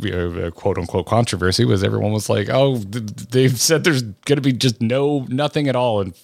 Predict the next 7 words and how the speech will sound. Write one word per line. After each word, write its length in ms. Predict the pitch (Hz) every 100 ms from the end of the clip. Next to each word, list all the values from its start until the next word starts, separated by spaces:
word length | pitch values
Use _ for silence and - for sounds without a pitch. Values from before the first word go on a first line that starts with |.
| -
as 100 | 101
far 220 | 117 110
as 180 | 98 - - - -
health 200 | - -
concerns 460 | 107 - 107 95
are, 240 | 98 92 85 _ _ _ _ _ _ _ _ _ _ _ -
are 200 | 98